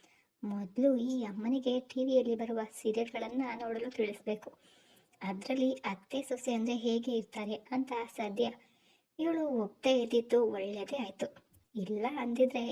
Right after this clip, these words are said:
ಇವಳಿಗೆ ಇತ್ತು. ಅಲ್ಲ, ನಾನ್ ನೋಡಿರೋ ಹಾಗೆ ಎಷ್ಟೋ ಹುಡುಗಿಯರು ಬೇಕು ಅಂತಾನೆ ನನ್ನ ಮೈ ಮುಟ್ಟಿ ಮಾತನಾಡಿಸಲು ಬರ್ತಾರೆ.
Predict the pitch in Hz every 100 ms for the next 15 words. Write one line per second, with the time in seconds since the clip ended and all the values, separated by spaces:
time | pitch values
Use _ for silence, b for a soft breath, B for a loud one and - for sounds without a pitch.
0 | - 269 269 262 254 220 - - - -
1 | b b b b b - 262 285 226 254
2 | - 220 196 269 302 294 294 294 277 285
3 | - 220 262 - 254 226 196 - 285 294
4 | 277 247 269 262 254 220 214 208 226 294
5 | 262 240 233 247 254 254 247 240 240 220
6 | 226 247 240 247 247 - b b b b
7 | b - 220 247 262 233 226 254 254 214
8 | - 202 196